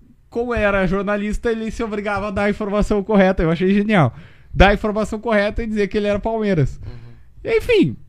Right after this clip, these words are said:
Speaker 1: é, e eu acho que eu seria nessa linha, entendeu?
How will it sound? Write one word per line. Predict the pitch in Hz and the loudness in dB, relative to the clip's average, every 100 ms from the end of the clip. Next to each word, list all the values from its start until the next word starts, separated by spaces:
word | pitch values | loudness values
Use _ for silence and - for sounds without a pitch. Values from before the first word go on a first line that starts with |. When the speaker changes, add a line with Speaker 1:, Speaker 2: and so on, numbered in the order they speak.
| 170 | 2
Speaker 1:
é, | 175 160 185 - - - - - - - | 2 -2 -16 -20 -20 -20 -20 -20 -20 -4
e | 262 | -2
eu | 302 | 2
acho | 285 262 - | 2 2 0
que | |
eu | 285 | -2
seria | 254 277 254 | 0 0 -2
nessa | 254 247 285 | -4 0 0
linha, | 277 233 | 0 -2
entendeu? | 175 156 175 | 0 -2 -2